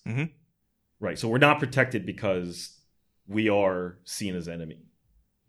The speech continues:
Speaker 2: Um, we're
Speaker 1: An
Speaker 2: not
Speaker 1: actual
Speaker 2: We're
Speaker 1: threat.
Speaker 2: not vulnerable.
Speaker 1: Yeah.
Speaker 2: We're threatening.
Speaker 1: We're an actual threat.
Speaker 2: Right.
Speaker 1: Yep.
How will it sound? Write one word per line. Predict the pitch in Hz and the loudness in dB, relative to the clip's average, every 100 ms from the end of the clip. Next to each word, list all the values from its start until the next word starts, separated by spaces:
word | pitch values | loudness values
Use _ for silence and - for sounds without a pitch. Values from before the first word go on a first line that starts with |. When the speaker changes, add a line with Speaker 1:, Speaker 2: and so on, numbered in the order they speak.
| _ | _
Speaker 2:
Um, | 98 87 82 80 | -8 -6 -8 -4
we're | 110 | 0
Speaker 1:
An | |
Speaker 2:
not | 113 143 | 2 2
Speaker 1:
actual | 147 139 | 2 0
Speaker 2:
We're | - | 2
Speaker 1:
threat. | 127 165 | 4 8
Speaker 2:
not | 170 127 | 8 8
vulnerable. | 143 180 180 196 202 | 8 8 8 6 4
Speaker 1:
Yeah. | 147 | 4
Speaker 2:
We're | 147 | 6
threatening. | 175 127 143 101 | 6 6 6 6
Speaker 1:
We're | 123 | 2
an | 135 | 4
actual | 127 139 123 113 | 4 2 2 -4
threat. | - 90 - _ | -4 -6 -8 _
Speaker 2:
Right. | 120 95 - - _ _ _ _ - | 4 4 2 -16 _ _ _ _ -6
Speaker 1:
Yep. | 135 - | -6 -6